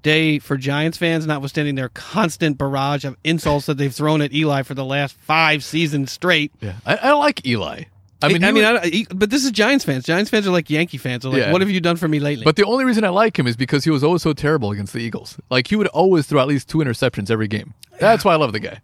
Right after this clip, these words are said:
Speaker 1: It's just sad. I mean, I think it's sad. I mean, guy won two Super Bowls, beat a sixteen and oh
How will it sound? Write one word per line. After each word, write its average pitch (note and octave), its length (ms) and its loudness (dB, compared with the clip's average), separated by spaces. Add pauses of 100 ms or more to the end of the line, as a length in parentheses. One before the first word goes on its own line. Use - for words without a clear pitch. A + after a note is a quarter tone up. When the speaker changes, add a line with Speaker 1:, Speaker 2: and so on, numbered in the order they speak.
(100)
Speaker 1:
It's B3 140 -4
just D4+ 140 -4
sad. B2 300 -4
I C#3 100 -4
mean, F#3+ 120 2
I G3+ 80 2
think G#3+ 140 0
it's G3+ 120 -6
sad. D#3+ 180 0
I D#3+ 40 -6
mean, D#3 100 -6
guy D#3+ 100 0
won D3 180 -2
two G#3+ 180 -4
Super E3 220 -10
Bowls, C#3+ 400 -2 (360)
beat F#3 260 0 (320)
a D3 120 2
sixteen G3 640 0
and D3+ 260 0
oh C#3+ 440 2